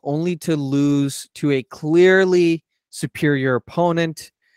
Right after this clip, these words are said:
The defense struggling to stop the run, but it was decent against the pass. You know, Jaire was a rookie at this time, I believe. Um, and so, you know, uh, and then the offense was, uh, struggling to score points.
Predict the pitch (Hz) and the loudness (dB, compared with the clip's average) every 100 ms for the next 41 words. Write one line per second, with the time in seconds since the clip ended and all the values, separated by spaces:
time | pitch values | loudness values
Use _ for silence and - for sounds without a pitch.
0 | _ _ _ _ 120 120 151 170 - 170 | _ _ _ _ -12 -8 -2 -2 0 0
1 | 160 - - 143 175 208 208 196 - 185 | -2 -10 -4 -2 0 0 -2 -6 -2 -2
2 | 180 180 160 151 151 151 151 151 _ - | 0 -2 0 0 0 -2 -8 -12 _ -6
3 | 143 151 160 147 175 196 214 196 180 185 | -2 2 2 0 -2 0 0 0 0 -2
4 | - - 160 156 156 147 143 135 135 143 | -6 -4 0 0 0 -2 -2 0 2 4
5 | 156 147 131 127 135 143 147 135 143 - | 4 2 0 -4 -4 -6 -6 -6 -8 -8
6 | 143 139 135 123 127 135 131 127 - _ | -4 -2 -2 -2 0 0 0 -2 -8 _
7 | - - _ - 131 131 131 127 131 _ | -20 -20 _ -4 0 0 0 -4 -12 _
8 | 147 143 - - 143 143 139 135 127 _ | -6 -6 -6 -2 2 4 2 0 -4 _
9 | _ _ _ _ _ _ 135 127 123 131 | _ _ _ _ _ _ -6 -4 -2 0
10 | 127 160 165 170 170 170 - 147 156 160 | 0 2 2 4 2 2 0 -2 -4 -6
11 | 147 - - 135 139 135 131 131 135 123 | -8 -10 -6 -2 2 0 -2 -2 -2 -2
12 | - 143 139 139 - 131 - 131 120 - | 0 0 0 -6 -6 -8 -2 -2 -2 -2
13 | 156 123 - - | 0 0 -4 -10